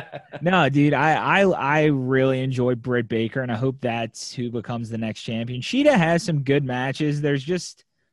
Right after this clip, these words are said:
Speaker 2: not a lot of depth to her character.
Speaker 1: Yeah, that's the thing. So, uh, w-, I, this is something that A E W and Cody Rhodes are aware of. It's like their,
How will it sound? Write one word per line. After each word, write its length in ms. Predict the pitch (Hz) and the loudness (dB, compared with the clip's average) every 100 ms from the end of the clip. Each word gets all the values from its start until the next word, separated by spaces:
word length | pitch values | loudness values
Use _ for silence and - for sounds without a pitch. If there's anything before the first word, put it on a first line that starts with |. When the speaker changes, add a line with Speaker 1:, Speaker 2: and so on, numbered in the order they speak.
| _ | _
Speaker 2:
not 240 | - 143 170 | -4 0 2
a 60 | |
lot 180 | 180 180 | 2 2
of 540 | 160 139 117 113 110 - | 2 0 -2 -8 -14 -2
depth 440 | 123 123 - - | -2 -2 -8 -12
to 180 | - 131 | -4 -4
her 100 | 117 | -4
character. 680 | - - 110 120 107 101 92 - - - _ _ | -6 -8 -6 -8 -8 -10 -12 -14 -20 -20 _ _
Speaker 1:
Yeah, 120 | 349 254 | -2 0
that's 220 | 247 - | 0 -4
the 40 | |
thing. 280 | 190 151 117 | -4 -2 -2
So, 680 | - 180 165 160 151 143 - | 0 2 2 2 -2 -8 -12
uh, 240 | - - - - - | -18 -18 -20 -20 -18
w-, 460 | 139 143 143 143 - _ _ _ - | -14 -12 -10 -12 -16 _ _ _ -18
I, 100 | 123 | -16
this 280 | 180 151 208 | -12 -10 -10
is 80 | - | -8
something 420 | - 196 185 170 | -4 -4 -4 -2
that 160 | 151 | -2
A 100 | 139 | -2
E 220 | 139 139 135 | -2 -2 -2
W 600 | 127 123 127 127 123 123 | -2 -2 -2 -2 -2 -2
and 160 | 120 120 | -4 -4
Cody 220 | 131 123 | -2 -2
Rhodes 680 | 120 117 117 117 110 113 113 - | 0 -2 -2 -4 -8 -12 -14 -8
are 380 | 120 117 113 110 - | -6 -4 -6 -10 -8
aware 420 | 120 113 123 127 | -6 -4 -4 -6
of. 520 | 131 131 131 127 123 - _ | -4 -4 -4 -6 -12 -18 _
It's 480 | 127 127 117 - - | -10 -8 -10 -14 -10
like 420 | 120 117 113 - _ _ _ _ _ | -10 -10 -14 -20 _ _ _ _ _
their, 720 | 120 131 131 127 127 123 123 | -4 0 0 0 -4 -6 -10